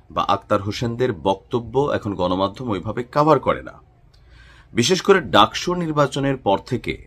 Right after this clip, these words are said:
রাজনৈতিক দল হিসেবে আগামী দিনে এনসিপির ভ্যালু কতটুকু, সেটা জাতির সামনে প্রকাশিত হয়ে গেছে। কারণ ডাকসু এবং জাকসুতে এনসিপির কিন্তু প্রার্থী ছিল।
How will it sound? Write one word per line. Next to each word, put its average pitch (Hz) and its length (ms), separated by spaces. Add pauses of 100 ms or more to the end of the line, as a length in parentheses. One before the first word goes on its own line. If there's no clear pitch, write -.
রাজনৈতিক 113 880
দল 101 220
হিসেবে 123 480 (100)
আগামী 131 380
দিনে 110 340
এনসিপির 98 600
ভ্যালু 95 340
কতটুকু, 120 640 (400)
সেটা 151 240
জাতির 107 420
সামনে 117 380
প্রকাশিত 143 520
হয়ে 82 180
গেছে। 73 240
কারণ 117 260 (560)
ডাকসু 113 720
এবং 104 360
জাকসুতে 104 720
এনসিপির 107 540
কিন্তু 131 220
প্রার্থী 147 400
ছিল। - 240